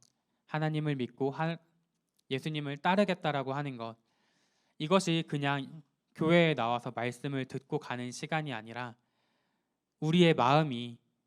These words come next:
제자의 마음이 되기를 원합니다. 예수님의 말씀에 언제든지 순종할 수 있으며, 언제든지 따라갈 수 있는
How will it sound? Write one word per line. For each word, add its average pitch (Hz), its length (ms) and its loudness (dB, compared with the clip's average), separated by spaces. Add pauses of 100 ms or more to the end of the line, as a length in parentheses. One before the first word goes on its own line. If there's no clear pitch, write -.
(400)
제자의 135 420 0
마음이 123 360 -2
되기를 123 340 -6
원합니다. 113 640 -8 (920)
예수님의 185 500 6
말씀에 139 880 2 (420)
언제든지 139 560 -2
순종할 202 520 2
수 180 120 -6
있으며, 123 520 -6 (640)
언제든지 135 640 -4
따라갈 185 460 2
수 175 180 -4
있는 120 400 -6